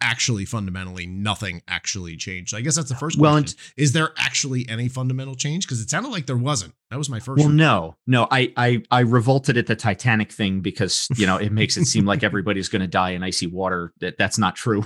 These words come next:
Speaker 2: <laughs>
Speaker 1: That's,
Speaker 2: Um,
Speaker 1: uh, well,
Speaker 2: but,
Speaker 1: I,
Speaker 2: you know,
Speaker 1: I mean, this
Speaker 2: the point
Speaker 1: cold,
Speaker 2: about,
Speaker 1: but
Speaker 2: about it being kind of, um, you know, uh, intellectual masturbation, right? It's not, it's
Speaker 1: Mm-hmm.
Speaker 2: not, uh, it, so it's not, we're not giving people large swaths of new responsibility or taking it away or shuffling that around.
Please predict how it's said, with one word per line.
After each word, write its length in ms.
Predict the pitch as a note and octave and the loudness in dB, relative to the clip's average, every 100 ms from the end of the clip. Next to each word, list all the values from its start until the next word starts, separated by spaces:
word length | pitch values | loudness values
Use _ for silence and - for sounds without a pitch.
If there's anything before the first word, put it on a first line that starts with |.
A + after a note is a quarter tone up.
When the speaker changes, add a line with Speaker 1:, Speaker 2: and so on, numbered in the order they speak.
| - | -4
Speaker 2:
<laughs> 120 | - | -2
Speaker 1:
That's, 200 | - C#3 | 4 6
Speaker 2:
Um, 80 | C3+ | 6
Speaker 1:
uh, 100 | B2 B2 | 4 0
well, 200 | A#2 C3+ | 0 2
Speaker 2:
but, 160 | B2 | 2
Speaker 1:
I, 40 | F#2 - B2 - - | 0 -16 -20 -14 -2
Speaker 2:
you 100 | C3 | 0
know, 80 | F#2+ | 0
Speaker 1:
I 40 | |
mean, 100 | E2 | -2
this 140 | F#2 C3+ | -4 0
Speaker 2:
the 80 | |
point 240 | C3+ F#3 D3+ | 4 6 6
Speaker 1:
cold, 0 | |
Speaker 2:
about, 300 | C3 B2 B2 | 6 4 2
Speaker 1:
but 60 | C3+ | 2
Speaker 2:
about 240 | C3 B2 | 4 2
it 120 | G#2+ | 2
being 260 | B2+ A#2 A2 | 2 2 0
kind 260 | B2 A2+ G#2+ | -2 0 0
of, 220 | F#2+ - - | -4 -10 -12
um, 500 | F#2+ F#2 F#2 F2+ F2+ _ - | -8 -6 -6 -8 -10 _ -4
you 120 | G#2 | -2
know, 280 | F#2+ F#2 F2+ - | -2 -2 -6 -8
uh, 840 | F#2 F2 E2+ E2+ E2+ E2 E2 D#2+ E2 F2+ - - - - - - - _ _ _ | -8 -8 -10 -10 -12 -12 -14 -16 -18 -20 -20 -20 -20 -20 -20 -20 -20 _ _ _
intellectual 680 | A#2 A2 A#2 A2 - C3 A#2+ | -4 -2 0 -2 0 0 0
masturbation, 800 | B2 B2 - A#2 A#2+ B2 C3 A#2 | 0 -2 -4 -4 -4 -4 -4 0
right? 180 | G#2+ G#2 | 0 0
It's 160 | G2+ | 0
not, 200 | A#2 G#2+ | 0 -2
it's 220 | G2+ G#2+ G2+ | -2 -4 -2
Speaker 1:
Mm-hmm. 60 | |
Speaker 2:
not, 280 | G#2+ G#2 G2+ _ - | -2 -2 -4 _ -6
uh, 300 | G2 F#2 F2+ - | -4 -2 -4 -4
it, 120 | A2 F#2+ _ - | -4 -4 _ -10
so 180 | - B2+ | 0 2
it's 160 | A2 B2+ | 2 0
not, 220 | A#2 - | -2 -2
we're 140 | A#2 | -2
not 280 | A2+ C3 A#2 | 0 0 0
giving 300 | B2+ B2+ A#2+ | 0 0 -2
people 580 | - A2+ A2+ A2+ G#2 - | -4 -6 0 0 0 -4
large 520 | G#2+ G2+ A2 A2 G#2+ - | -8 -2 0 2 0 -4
swaths 420 | - G2+ G2 G#2 | -4 -2 -2 -2
of 100 | F2+ | 0
new 180 | A2 A2+ | 2 2
responsibility 960 | G#2+ - G#2 G2+ - F#2+ G2 G2 G2 | 0 -2 -4 -4 -6 -4 -4 -2 -4
or 100 | F2 | -4
taking 360 | F2 G#2+ - G2+ | -2 -2 0 -4
it 80 | F2+ | -6
away 420 | F2 G2 G2 F#2 | -4 -2 -2 -4
or 100 | F2 | -6
shuffling 480 | - G#2+ - F#2 F2+ | -4 -4 -2 -6 -4
that 200 | F#2 G2 | -4 -2
around. 580 | F2+ F#2 F2+ D#2+ F2 | -2 -2 -2 -2 -4